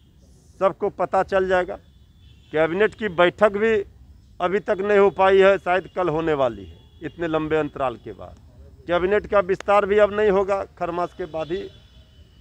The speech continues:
इसके पहले कई खरमासे में सरकार गिर गई तब तो, क्योंकि सरकार भी जो है बनी है किसी तरह से,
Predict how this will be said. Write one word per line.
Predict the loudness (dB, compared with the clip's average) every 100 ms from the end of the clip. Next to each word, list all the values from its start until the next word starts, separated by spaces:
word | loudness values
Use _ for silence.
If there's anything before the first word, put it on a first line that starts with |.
| _ -20
इसके | -18 -8 -8
पहले | 0 0 2 0
कई | 0 -4
खरमासे | -2 -2 0 0 0 -4
में | -2
सरकार | -4 -2 0 0
गिर | 0 -2
गई | 0 0
तब | -2 -6
तो, | -6 -8 -10 -20 -20 -20 -20 -20 -20 -20 -20 -20 -20 -20 -20 -20 -18
क्योंकि | -14 -6 -6
सरकार | -2 -4 -2 2 4 4
भी | 0 0
जो | 2 4
है | 4 0 -10 -20 -20 -20 -6
बनी | -2 0 2 2
है | 2 0 -4 -12 -20 -20 -20 -20 -20 -12
किसी | -10 -6 -2
तरह | 4 6 6
से, | 4 0